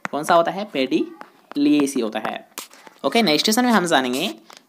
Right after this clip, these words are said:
जिसमें आपसे पूछा गया है कि कपास के बीजों से रुई किस अम्ल के द्वारा हटाई जाती है, मतलब कपास के बीजों से रुई को अलग किस अम्ल की सहायता से किया जाता है? सल्फ्यूरिक अम्ल, साइट्रिक अम्ल, नाइट्रिक अम्ल या फिर हाइड्रोक्लोरिक अम्ल।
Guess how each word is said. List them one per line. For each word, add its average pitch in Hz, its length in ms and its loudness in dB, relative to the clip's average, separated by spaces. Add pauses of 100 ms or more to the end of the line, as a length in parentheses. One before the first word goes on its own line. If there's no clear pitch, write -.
जिसमें 226 280 0
आपसे 240 180 2
पूछा 196 280 0
गया 156 120 4
है 214 80 2
कि 226 120 -6
कपास 220 420 4
के 220 120 0
बीजों 147 280 0
से 180 180 -2
रुई 165 280 2 (340)
किस 170 180 -2
अम्ल 156 300 0
के 160 120 -2
द्वारा 120 320 2
हटाई 165 360 4
जाती 107 240 -4
है, 117 260 -12 (600)
मतलब 175 340 -2
कपास 165 380 2
के 214 80 0
बीजों 143 260 0
से 156 180 0
रुई 139 220 0
को 180 120 0
अलग 175 460 0 (180)
किस 240 180 -4
अम्ल 165 280 -2
की 165 140 -4
सहायता 135 340 -2
से 233 140 -4
किया 185 280 2
जाता 110 140 -6
है? 110 300 -10 (400)
सल्फ्यूरिक 165 460 -2
अम्ल, 185 200 -4 (180)
साइट्रिक 143 460 -4
अम्ल, 175 240 -6 (220)
नाइट्रिक 143 380 -2
अम्ल 147 220 -4 (200)
या 139 100 -8
फिर - 140 -10
हाइड्रोक्लोरिक 127 680 -4
अम्ल। 120 300 -10